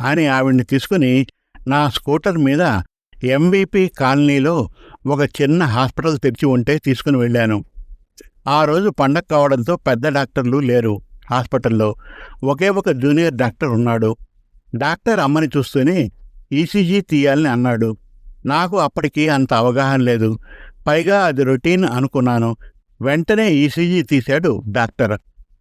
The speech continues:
మా అమ్మకి పరీక్ష చేశాక నన్ను లోపలికి పిలిచాడు. ఇప్పుడు ఆవిడకి హార్ట్ అటాక్ నడుస్తోంది. ఇక్కడ మాకు సరైన ఎక్విప్‌మెంట్, ఫెసిలిటీస్ లేవు. ఆవిడకు విషయం చెప్పకుండా వెంటనే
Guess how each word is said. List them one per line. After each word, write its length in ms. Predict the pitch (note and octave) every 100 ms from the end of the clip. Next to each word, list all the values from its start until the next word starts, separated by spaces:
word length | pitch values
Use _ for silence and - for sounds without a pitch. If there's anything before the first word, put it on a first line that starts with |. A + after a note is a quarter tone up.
| -
మా 220 | C#3 D3+
అమ్మకి 400 | C#3+ D3 F#3+ G3
పరీక్ష 340 | - C3+ D3 D#3+
చేశాక 680 | C#3 A#2+ C3 A#2 F3+ G#2 - -
నన్ను 340 | C3+ C3+ B2+
లోపలికి 440 | C#3+ B2 B2 C#3+ A#2
పిలిచాడు. 520 | A#2+ B2 A#2 G#2+ C3+ - _ _ _ _ _ _ - -
ఇప్పుడు 300 | C#3 - A3
ఆవిడకి 420 | F3+ D3+ - D3+
హార్ట్ 340 | D#3+ A#2 C3+ D3+
అటాక్ 260 | D#3 F3
నడుస్తోంది. 640 | C3 B2 - C3 A#2 A2 G#2+ _ - _ -
ఇక్కడ 280 | D#3 A3+ G#3
మాకు 260 | E3+ C#3
సరైన 360 | B2 C#3 D#3 F#3
ఎక్విప్‌మెంట్, 840 | C3+ A2+ B2+ A#2 B2+ - D#3 D3+
ఫెసిలిటీస్ 560 | - A#2+ C#3 B2+ C#3+ B2
లేవు. 360 | B2 A2+ A2 - - - _ -
ఆవిడకు 380 | C3 D#3+ E3 C#3
విషయం 260 | B2 F3 G3
చెప్పకుండా 580 | D#3 - D3 C#3+ E3
వెంటనే 560 | C#3 C3 C3 D#3+ F#3+